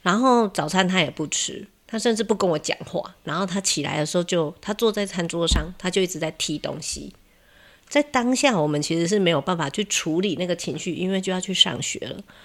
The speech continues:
所以我就跟她说，“我知道你很累，但早餐你还是要吃。”然后她就还是很生气哦，继续踢，然后她也没有要吃，然后她就去上学了。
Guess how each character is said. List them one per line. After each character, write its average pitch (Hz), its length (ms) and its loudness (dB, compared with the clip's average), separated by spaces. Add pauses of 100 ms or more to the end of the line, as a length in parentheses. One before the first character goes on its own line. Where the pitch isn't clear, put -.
(300)
所 226 160 2
以 - 20 6
我 233 120 4
就 190 100 2
跟 190 140 0
她 185 160 0
说 180 280 0
，“我 156 140 -2
知 175 140 -4
道 180 120 0
你 165 160 -4
很 160 220 -6
累， 151 260 -4 (280)
但 196 200 0
早 156 160 -4
餐 175 200 -4
你 147 100 -2
还 139 60 -6
是 139 100 -4
要 156 160 -2
吃。” - 220 0 (180)
然 156 80 -6
后 - 40 -6
她 202 40 -2
就 202 100 0
还 160 140 -2
是 214 120 -2
很 156 100 0
生 170 120 4
气 180 200 0
哦， 143 120 -6 (120)
继 202 100 -4
续 196 140 0
踢， 170 260 -4
然 160 160 -6
后 151 80 -8
她 160 80 -6
也 151 100 -4
没 151 100 -6
有 147 80 -6
要 135 120 -8
吃， - 260 -4 (680)
然 151 260 0
后 160 380 2 (120)
她 - 140 -6
就 165 100 0
去 156 160 -2
上 165 220 -8
学 - 220 -14
了。 - 120 -18